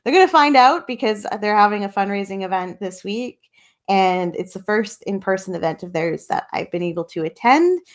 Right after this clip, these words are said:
Um, obviously, lots of things were canceled due to covid, and then the in-person events that they've had, I've,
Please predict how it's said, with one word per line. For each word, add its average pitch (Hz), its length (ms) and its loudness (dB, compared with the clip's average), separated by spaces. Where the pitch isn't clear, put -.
Um, 170 320 -4
obviously, 180 440 -4
lots 165 280 -2
of 180 80 -14
things 180 240 -6
were 180 80 -2
canceled 190 540 -2
due 170 220 -10
to - 180 -20
covid, 240 680 0
and 196 160 -4
then 170 440 -4
the 180 80 -4
in-person 190 480 -6
events 170 280 -6
that 175 100 -18
they've 165 180 -4
had, 190 280 2
I've, 170 160 -4